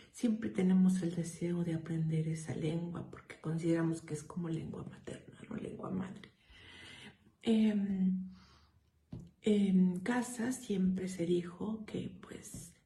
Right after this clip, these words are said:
éramos napolitanos, que había que conocer Italia y demás. No se da esta situación, pero, pues, ya que por falta de, pues, de recursos para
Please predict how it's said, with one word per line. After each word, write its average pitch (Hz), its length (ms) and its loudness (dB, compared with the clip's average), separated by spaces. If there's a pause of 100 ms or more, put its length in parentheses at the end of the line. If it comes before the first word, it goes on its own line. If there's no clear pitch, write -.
éramos - 380 -10
napolitanos, 190 760 -2
que - 120 -6
había - 180 -8
que - 100 -18
conocer 175 400 -4
Italia 208 580 0
y - 120 -6
demás. - 500 -14 (880)
No 311 140 2
se 277 180 0
da 226 100 6
esta 220 280 2
situación, 190 760 -2 (720)
pero, 320 640 4
pues, 214 240 0
ya 262 280 -4
que 220 380 -2
por 185 300 -4
falta 185 400 -2
de, - 460 -6
pues, 226 160 -4
de 110 80 -2
recursos - 560 -6
para - 260 -10